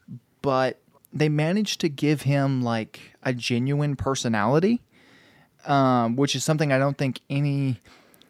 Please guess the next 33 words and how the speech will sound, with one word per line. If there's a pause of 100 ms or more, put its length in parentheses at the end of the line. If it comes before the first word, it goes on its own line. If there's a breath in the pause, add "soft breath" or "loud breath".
(500 soft breath)
any
other
version
of
Kong
has
been
able
to
do.
Like,
there's
that
scene
where
the,
you
know,
he,
he
snaps
the
dinosaur's
mouth
open,
and
then
he
just
starts
playing
with
it.